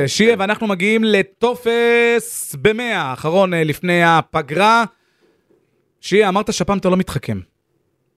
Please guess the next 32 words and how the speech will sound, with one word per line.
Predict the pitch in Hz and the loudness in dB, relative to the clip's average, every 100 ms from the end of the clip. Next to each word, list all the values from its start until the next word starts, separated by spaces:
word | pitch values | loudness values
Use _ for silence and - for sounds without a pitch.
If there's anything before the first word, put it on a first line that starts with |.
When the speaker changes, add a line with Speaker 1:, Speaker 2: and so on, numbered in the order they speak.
| _ _ | _ _
Speaker 1:
הולך | 143 180 - - | 0 0 -2 -8
פשוט | 156 - 254 160 | -6 0 0 2
וקל. | 165 139 101 92 _ | 0 0 -4 -8 _
Speaker 2:
על | 82 | -10
מה? | 98 101 - _ _ | -6 -8 -10 _ _
Speaker 1:
בטופס. | 117 - 190 - - - _ _ _ _ _ _ _ _ _ _ _ _ _ _ _ _ | -6 -4 -4 -8 -16 -18 _ _ _ _ _ _ _ _ _ _ _ _ _ _ _ _
Speaker 2:
אז | 80 101 | -8 -2
להקריא | 98 101 - 110 | 0 0 -4 -8
לך | 120 120 | -6 -6
את | - | -4
Speaker 1:
כן. | 165 | -4
Speaker 2:
הטופס? | 139 165 185 - 90 | -4 -4 -4 -4 -2
יש | 95 107 107 | 0 0 -2
לי | |
פה | 123 123 | -6 -6
הרבה | 104 110 | 0 0
מאוד | 135 135 127 | 2 0 0
ניחושים | - 120 - 131 | -2 -4 -2 0
עם | 120 110 | 0 0
הליגה | 120 | 0
Speaker 1:
יאללה, | - - | 0 0
תן | 175 | 0
Speaker 2:
הישראלית. | 180 131 175 220 | 0 2 2 2
Speaker 1:
לנו | 208 | 2
ארבעה. | 180 180 | 0 0
Speaker 2:
וואי, | 185 160 | 0 -2
מה, | 110 98 | -6 -6
הליגה | 98 113 190 | -4 -2 -2
Speaker 1:
תן | |
לנו | 220 226 | 0 0
Speaker 2:
הישראלית. | 208 | 0
Speaker 1:
ארבעה. | 196 190 | 0 0